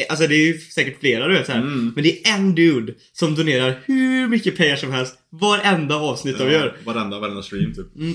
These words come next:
Speaker 1: vad fan är han het? Eh, ja, det är en jävla snubbe i alla fall.
Speaker 2: Mm.
Speaker 1: Det är grymt.
Speaker 2: Tänk om man skulle vara typ sponsrad utav typ Delicato.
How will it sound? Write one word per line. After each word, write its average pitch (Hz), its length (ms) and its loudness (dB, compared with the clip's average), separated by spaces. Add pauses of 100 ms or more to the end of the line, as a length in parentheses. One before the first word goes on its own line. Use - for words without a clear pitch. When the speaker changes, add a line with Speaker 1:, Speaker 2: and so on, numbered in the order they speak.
Speaker 1:
vad - 100 -20
fan 190 180 -8
är 151 60 -4
han 151 100 -4
het? 143 240 -6 (140)
Eh, 143 80 -8 (500)
ja, 123 160 -6
det 127 60 -2
är 123 40 -2
en 117 60 -6
jävla 117 220 -8
snubbe - 280 -12
i 123 40 -12
alla 117 60 -12
fall. 107 100 -6
Speaker 2:
Mm. 110 120 -2
Speaker 1:
Det 123 60 -4
är 123 40 -4
grymt. 120 160 -8 (580)
Speaker 2:
Tänk 98 120 -8
om 113 40 -2
man 120 80 -4
skulle 156 160 -2
vara 156 100 2
typ 135 280 -4
sponsrad 110 340 -6
utav 98 300 -6
typ 90 120 -16 (560)
Delicato. 107 600 -8